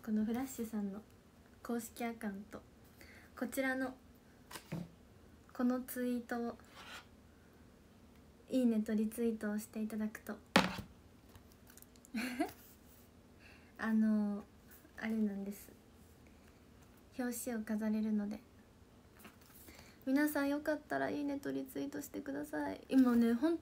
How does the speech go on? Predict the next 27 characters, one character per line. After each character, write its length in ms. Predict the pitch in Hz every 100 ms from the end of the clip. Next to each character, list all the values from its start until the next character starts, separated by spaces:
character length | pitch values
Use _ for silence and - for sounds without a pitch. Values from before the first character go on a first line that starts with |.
| -
当 80 | 330
に 160 | 320
あ 100 | 330
と 100 | 320
僅 300 | 269 320 339
差 140 | 302 233
で 140 | 214
負 180 | 214 226
け 140 | 262
て 120 | 262
る 120 | 269 262
ん 80 |
で 80 | 233
す 160 | 233 220
よ 100 | 214
ね。 240 | 214 214 - - - - - - - - - -
も 80 |
う 40 | 247
十 200 | 262 269
九 140 | 285
時 100 | 269
ま 140 | 262 247
で 120 | 233
で 80 | 226
終 100 |
わ 60 |
っ 60 | 226